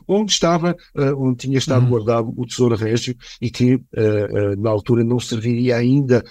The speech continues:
Speaker 1: como Torre do Tombo, eh, o que passaria a ser, eh, e que passaria a ser instalado, eh, provavelmente nos finais do reinado de Dom Pedro I, eh, ou já no
Speaker 2: Uhum.
Speaker 1: início do reinado de, de, de Dom Fernando. Ou seja,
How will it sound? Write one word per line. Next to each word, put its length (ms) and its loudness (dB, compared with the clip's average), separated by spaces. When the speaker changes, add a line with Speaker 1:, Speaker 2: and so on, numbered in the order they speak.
Speaker 1:
como 540 -4
Torre 360 0
do 160 -4
Tombo, 520 0
eh, 520 0
o 180 -2
que 160 -20
passaria 380 -2
a 20 -4
ser, 300 0
eh, 300 2
e 120 -6
que 140 -18
passaria 300 -2
a 40 -2
ser 200 -2
instalado, 520 -2
eh, 300 -4
provavelmente 540 -2
nos 180 -2
finais 440 0
do 60 -2
reinado 340 -2
de 40 -16
Dom 140 -4
Pedro 280 -4
I, 360 -2
eh, 200 2
ou 180 0
já 160 0
no 100 2
Speaker 2:
Uhum. 40 2
Speaker 1:
início 300 0
do 80 -4
reinado 420 -2
de, 300 -4
de, 380 -2
de 140 -10
Dom 160 -4
Fernando. 300 -8
Ou 80 -6
seja, 260 0